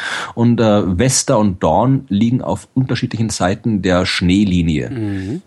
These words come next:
Speaker 1: Ich weiß nicht, ob ich die schon mal gesprochen habe. Ich habe sie vorhin, äh, kurz erwähnt bei der Titus Boderei. Also die Schneelinie ist der, der Abstand von der Sonne, hinter dem's kalt genug ist,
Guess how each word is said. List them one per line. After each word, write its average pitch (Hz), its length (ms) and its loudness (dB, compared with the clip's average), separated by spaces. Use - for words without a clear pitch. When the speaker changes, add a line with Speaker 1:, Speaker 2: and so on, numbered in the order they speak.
Speaker 1:
Ich 95 160 -14
weiß 101 120 -6
nicht, 110 80 -2
ob 101 80 -2
ich 95 60 -6
die 107 60 -2
schon - 100 0
mal 101 100 0
gesprochen 107 420 -2
habe. 120 140 0
Ich - 60 -4
habe 90 120 -6
sie - 80 -6
vorhin, 110 480 0
äh, 98 100 -2
kurz - 220 -4
erwähnt 104 460 0
bei 92 100 -4
der 87 120 -2
Titus - 320 -4
Boderei. 110 380 -2
Also 95 140 -2
die 107 120 -2
Schneelinie 117 640 2
ist - 260 -4
der, 104 320 2
der 101 100 0
Abstand - 400 -2
von 117 160 -2
der 104 100 0
Sonne, 120 440 0
hinter 131 440 -2
dem's 117 640 -2
kalt 113 360 -4
genug 117 400 -2
ist, - 460 -2